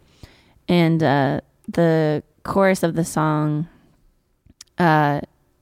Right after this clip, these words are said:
just says, "That's all I can do." And, and that me-, that meaning, all I can do is send you love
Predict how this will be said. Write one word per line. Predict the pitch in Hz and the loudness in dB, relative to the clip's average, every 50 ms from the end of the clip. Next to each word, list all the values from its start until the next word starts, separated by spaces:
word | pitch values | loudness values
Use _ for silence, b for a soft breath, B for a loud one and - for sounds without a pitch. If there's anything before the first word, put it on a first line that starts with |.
| - | -4
just | - - 170 - | -2 0 0 0
says, | - 170 160 160 - - _ _ _ _ _ | 0 0 0 0 -4 -8 _ _ _ _ _
"That's | - 175 165 - - | 0 0 0 0 0
all | - 160 156 | 0 2 2
I | 156 156 | 0 -2
can | - - 151 147 | -4 -6 -6 -6
do." | 147 139 - - - 196 214 - - | -6 -6 -6 -6 -6 -8 -8 -8 -6
And, | 170 160 147 147 143 139 160 185 196 - - _ _ - | -4 -4 -4 -4 -4 -6 -6 -6 -8 -10 -18 _ _ -2
and | 180 175 165 165 160 156 - - _ _ - | 0 0 0 0 -2 -4 -6 -10 _ _ -2
that | 190 165 - | 0 0 0
me-, | 165 165 - - _ - | 0 -2 -4 -6 _ -2
that | - 170 170 - - - | 0 0 0 0 -2 -4
meaning, | - 208 175 180 180 175 170 165 160 160 156 156 156 B B B B B B B B B B B B - - - - - | -4 0 2 2 2 2 2 2 0 0 0 -2 -4 B B B B B B B B B B B B -18 -18 -12 -4 -2
all | 170 175 170 | 0 2 2
I | 170 165 | 2 2
can | - 160 160 | 0 0 -2
do | 151 156 151 156 | 0 0 0 0
is | 160 165 | 0 0
send | - 143 139 - | -2 -4 -4 -4
you | - - | -4 -4
love | - - - - - - - - - - | -4 -4 -6 -6 -8 -10 -14 -20 -20 -20